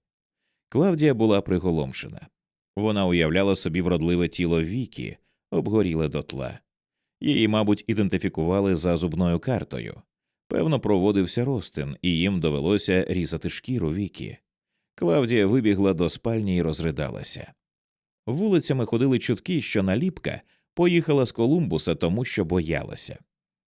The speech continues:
Хоча її хлопець Геррі Вейн Купер на прізвисько Кадилак і був заарештований,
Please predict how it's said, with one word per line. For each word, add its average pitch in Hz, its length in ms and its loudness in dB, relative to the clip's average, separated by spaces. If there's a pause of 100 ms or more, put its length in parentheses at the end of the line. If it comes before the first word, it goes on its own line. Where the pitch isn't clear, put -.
(140)
Хоча 117 240 0
її 202 220 0
хлопець 113 600 0
Геррі 90 340 2
Вейн 85 320 2
Купер 85 420 0
на 87 140 0
прізвисько 92 520 -2
Кадилак 101 760 -4 (320)
і 165 120 2
був 139 220 0
заарештований, 90 960 0